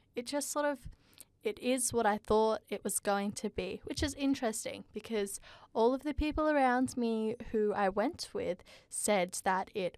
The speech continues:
was way better than they expected. So I'm wondering whether that is because they had sort of lower expectations. And then the friends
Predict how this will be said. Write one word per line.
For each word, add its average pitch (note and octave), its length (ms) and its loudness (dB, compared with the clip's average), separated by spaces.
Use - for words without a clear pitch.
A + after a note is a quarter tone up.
was F#3+ 440 0
way G#3+ 600 6
better G#3 380 0
than B3 280 2
they B3+ 240 2
expected. C4+ 760 -4
So - 160 2
I'm G#3+ 160 2
wondering G3+ 640 0
whether F#3+ 320 0
that F#3 240 0
is F#3+ 180 -4
because F#3 380 -6
they F3 240 2
had F#3 400 -4
sort - 240 -4
of F#3 200 -4
lower A3 380 4
expectations. A3+ 920 0
And A#3 120 0
then A3+ 260 0
the A#3 100 -4
friends B3+ 440 0